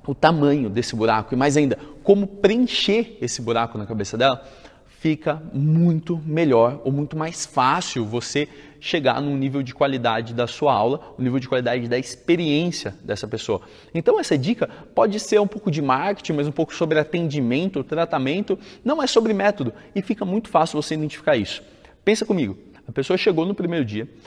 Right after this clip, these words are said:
ela basicamente tem um, um, um pouco de receio do que vai acontecer, se a aula for em grupo, isso pode ser muito maior, porque ela sabe que tem pessoas mais experientes, tem aquela coisa da vergonha, mas mesmo se a aula for particular, ou se for numa sala de musculação, onde é individualizado,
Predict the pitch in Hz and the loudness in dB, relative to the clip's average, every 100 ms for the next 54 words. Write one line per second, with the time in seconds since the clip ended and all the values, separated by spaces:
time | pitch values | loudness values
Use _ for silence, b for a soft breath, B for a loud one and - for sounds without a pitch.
0 | B B 120 127 139 139 135 131 131 127 | B B 0 4 6 6 4 0 -4 2
1 | 147 139 135 135 127 113 - - - 147 | 2 4 2 2 -2 -8 -12 -20 -2 2
2 | 156 143 135 135 131 123 107 - 123 156 | 2 2 0 0 -2 -2 -2 -4 0 0
3 | 151 127 120 123 B B - 165 - 185 | 0 0 -2 -6 B B -4 -2 0 0
4 | 240 139 113 127 117 110 107 110 123 - | 0 -2 -2 -2 2 2 0 -6 -4 -4
5 | 311 - 165 165 - 156 147 135 202 - | -2 2 4 4 2 0 0 0 0 -2
6 | 123 B B B 165 - 165 - 143 135 | -8 B B B -2 0 -2 4 4 4
7 | - 147 139 - 135 185 214 143 117 139 | 0 2 2 2 2 2 0 0 4 4
8 | 381 - 110 135 127 B B 113 120 123 | 4 0 2 2 2 B B 2 4 4
9 | 113 160 160 147 143 127 139 127 123 113 | 4 4 4 2 -2 -2 -2 0 0 0
10 | - 147 240 208 156 - 123 117 120 110 | 0 2 2 0 -4 -6 -2 -2 0 0
11 | 117 180 285 B B - 208 208 226 214 | 2 0 0 B B 0 4 4 4 2
12 | 202 190 165 160 160 147 139 - 185 190 | 0 2 2 4 2 2 -2 2 4 4
13 | - 160 - 156 151 135 139 123 117 117 | 2 0 0 -2 0 0 0 0 -2 -4
14 | 117 - 170 147 131 131 147 120 113 120 | -2 0 2 2 2 2 2 0 -2 0
15 | 123 180 175 180 180 | 0 2 6 6 6